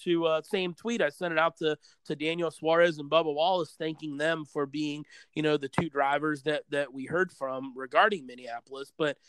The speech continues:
man, it was also disappointing because the two drivers we hear from are, of course, the only African-American and the only Hispanic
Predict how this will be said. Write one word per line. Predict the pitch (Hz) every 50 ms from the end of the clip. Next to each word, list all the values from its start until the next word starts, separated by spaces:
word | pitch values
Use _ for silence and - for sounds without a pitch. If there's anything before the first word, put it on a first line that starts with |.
| - - _ _
man, | - 269 320 302
it | 233
was | 165 156 214
also | 240 254 - - 208
disappointing | 175 190 226 190 - 190 - - 269 320 311 240 185 170 165
because | 160 156 - - 170 160 160 156 156 - _ _ _ - _ -
the | 143 151
two | - - 196 170
drivers | - 185 196 220 214 190 180 170 151 156
we | 156
hear | 170 208 240 233
from | - - 165 160 156 151 160 165 - -
are, | 135 147 151
of | 151 147 -
course, | - 165 165 160 - -
the | 151 143 147
only | 147 156 160 160 160
African-American | 156 160 160 - - _ 175 160 151 151 151 151 156 156 - 165 165 165
and | 156 151
the | 147 147 147
only | 147 156 160 165 160 165
Hispanic | 156 156 147 - _ - 165 175 180 165 147 - -